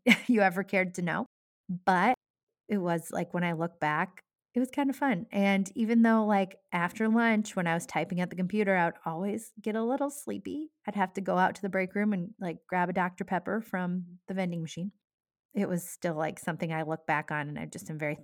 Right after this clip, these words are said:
thankful that I took that role and I had the opportunity to move through different departments and learn so much.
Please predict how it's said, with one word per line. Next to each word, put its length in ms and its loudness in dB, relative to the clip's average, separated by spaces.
thankful 500 -8
that 140 -4
I 240 -4
took 200 -6
that 180 2
role 340 0
and 160 -6
I 80 -2
had 320 -6
the 120 -6
opportunity 640 -6
to 100 -6
move 300 -8
through 200 -6
different 360 -8
departments 800 -8
and 360 -6
learn 440 -8
so 200 -10
much. 360 -16